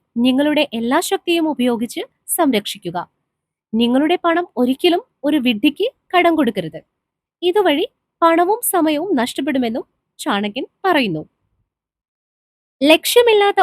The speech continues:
ഒരാൾക്ക് ജീവിതത്തിൽ ഒരിക്കലും സന്തോഷിക്കാൻ കഴിയില്ലെന്നും അതിനാൽ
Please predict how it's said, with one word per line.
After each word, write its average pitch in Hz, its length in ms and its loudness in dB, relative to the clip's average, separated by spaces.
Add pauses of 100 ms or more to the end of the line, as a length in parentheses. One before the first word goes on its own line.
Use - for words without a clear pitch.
ഒരാൾക്ക് 277 400 0 (240)
ജീവിതത്തിൽ 247 580 -2 (180)
ഒരിക്കലും 220 440 0
സന്തോഷിക്കാൻ 339 640 -2
കഴിയില്ലെന്നും 277 540 -2 (440)
അതിനാൽ 233 380 0